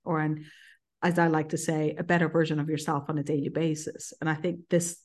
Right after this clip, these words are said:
this is a mission I know personally I'm on, and I know a lot of,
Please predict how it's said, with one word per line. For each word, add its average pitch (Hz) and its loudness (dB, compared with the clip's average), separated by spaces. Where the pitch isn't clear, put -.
this 175 0
is 175 2
a 160 6
mission 165 2
I 170 4
know 160 4
personally 175 0
I'm 175 2
on, 156 2
and 185 2
I 175 8
know 175 6
a 170 8
lot 170 6
of, 175 2